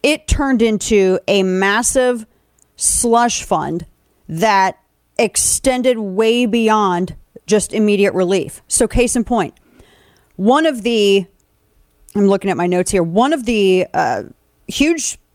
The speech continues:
things, the, uh, uh, huge parts of the bill, only thirty percent of it was gonna be, actually less than, was gonna be spent right away. Everything that remained was going to be open, not just for Sandy relief, but other things too.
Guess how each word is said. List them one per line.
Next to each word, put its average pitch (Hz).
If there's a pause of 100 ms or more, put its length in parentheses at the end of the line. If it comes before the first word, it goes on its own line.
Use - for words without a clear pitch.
things, 180
the, 185
uh, 180
uh, -
huge 302
parts 185
of 175
the 165
bill, 160 (340)
only 254
thirty 294
percent 311
of 190
it 190
was 196
gonna 214
be, 202
actually 208
less 220
than, 180
was 190
gonna 202
be 202
spent -
right 180
away. 175 (920)
Everything 269
that 240
remained 202 (360)
was 208
going 233
to 240
be 196
open, 202
not 294
just -
for 226 (440)
Sandy 302
relief, 190
but 208
other 240
things 185
too. -